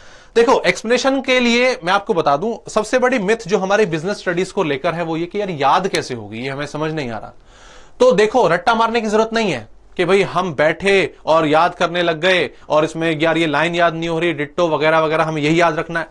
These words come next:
ऐसा कुछ भी नहीं है। आप जैसे मैंने बताया, आपने शॉर्टकट याद किया, ठीक है, आपने मेन मेन हेडिंग याद करी और हर मेन मेन हेडिंग के आपको दो दो तीन तीन वर्ड ही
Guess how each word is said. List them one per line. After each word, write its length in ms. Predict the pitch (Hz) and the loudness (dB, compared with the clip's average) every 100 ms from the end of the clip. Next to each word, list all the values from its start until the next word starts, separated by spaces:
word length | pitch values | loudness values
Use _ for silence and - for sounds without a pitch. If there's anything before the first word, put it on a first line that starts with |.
| - | -2
ऐसा 220 | 240 277 | 0 0
कुछ 180 | 277 233 | -2 0
भी 140 | 220 | 0
नहीं 160 | 135 107 | -2 -6
है। 120 | 139 _ - - - - | -14 _ -20 -20 -8 0
आप 260 | 196 240 | 4 4
जैसे 200 | 180 202 | 2 0
मैंने 180 | 240 240 | 0 2
बताया, 320 | 190 160 170 | 2 2 2
आपने 280 | 196 180 196 | 2 0 -4
शॉर्टकट 420 | - 143 - 180 | -2 -2 0 -2
याद 220 | 175 170 - | 0 -2 -2
किया, 180 | 170 220 - - | -8 -8 -18 -6
ठीक 120 | 202 | -2
है, 160 | 156 - - - - | -2 -6 -16 -20 -2
आपने 380 | 151 180 185 220 | 2 2 2 2
मेन 300 | 170 160 180 | 2 2 2
मेन 260 | 185 202 | 2 2
हेडिंग 440 | 180 - 147 185 185 | 0 0 2 2 2
याद 160 | 180 | 0
करी 260 | - 170 202 - - - 165 | 0 -4 -4 -12 -20 -10 0
और 180 | 220 - | 2 2
हर 280 | - 285 | 2 2
मेन 220 | 277 240 214 | 4 2 2
मेन 160 | 220 | 2
हेडिंग 340 | 175 156 165 165 | 2 0 0 0
के 220 | 208 208 | 0 2
आपको 420 | 143 160 160 214 208 | 2 0 0 0 0
दो 300 | 131 151 160 | 4 2 4
दो 160 | 196 | 4
तीन 320 | 214 185 165 | 2 0 -2
तीन 220 | 165 196 165 | 0 -2 0
वर्ड 240 | 139 143 | 2 2
ही 260 | 127 185 | 2 -2